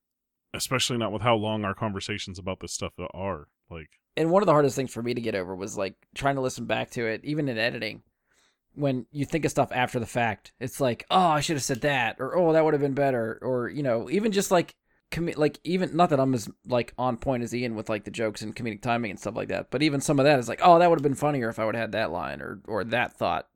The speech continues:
Speaker 2: to fit in right there." And that's the stuff that it's like, 'cause I have the power. It's like, "Should I put that in?" I could, I could record myself say the stuff I'm thinking about and put it in there, but there's no reaction to it. So
Speaker 1: How
Speaker 2: it
Speaker 1: many
Speaker 2: would
Speaker 1: ti-, how many times has Brian actually done this?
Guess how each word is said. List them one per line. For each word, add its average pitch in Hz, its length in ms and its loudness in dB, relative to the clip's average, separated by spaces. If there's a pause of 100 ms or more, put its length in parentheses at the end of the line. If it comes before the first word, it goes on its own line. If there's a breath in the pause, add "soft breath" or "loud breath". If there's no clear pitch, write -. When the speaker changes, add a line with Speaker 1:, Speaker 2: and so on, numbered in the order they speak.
Speaker 2:
to - 120 -8
fit - 220 -4
in 101 140 -4
right 92 200 -6
there." - 360 -8 (680)
And 147 80 0
that's 175 160 6
the 156 80 -4
stuff 156 240 2
that 143 100 4
it's 131 180 0
like, 120 260 0 (1120)
'cause 156 140 4
I 175 80 10
have 180 160 6
the 131 80 2
power. 143 320 6
It's - 120 -8
like, - 120 -4
"Should 131 240 -2
I 143 60 2
put 160 180 -4
that 165 160 2
in?" 196 220 -2 (800)
I 135 120 -2
could, 123 240 -4
I 135 100 0
could 117 160 -8
record 143 440 -2
myself 104 420 -4
say 107 140 -2
the 110 80 -6
stuff - 240 -6
I'm 78 120 -10
thinking 135 300 -4
about 98 260 -4
and - 140 -12
put 123 160 -4
it 131 60 -2
in 139 100 -2
there, 92 140 -6
but 101 180 -6
there's 131 180 -2
no 151 260 4
reaction 139 580 4
to 107 160 -4
it. - 120 -8
So 110 120 -4
Speaker 1:
How 147 60 4
Speaker 2:
it 175 40 2
Speaker 1:
many 208 140 6
Speaker 2:
would 90 100 -2
Speaker 1:
ti-, 156 240 2 (640 loud breath)
how 175 80 -4
many 226 140 -4
times 165 300 -4
has 110 120 -12
Brian 127 340 2
actually 120 320 -4
done 113 300 -8
this? - 260 -12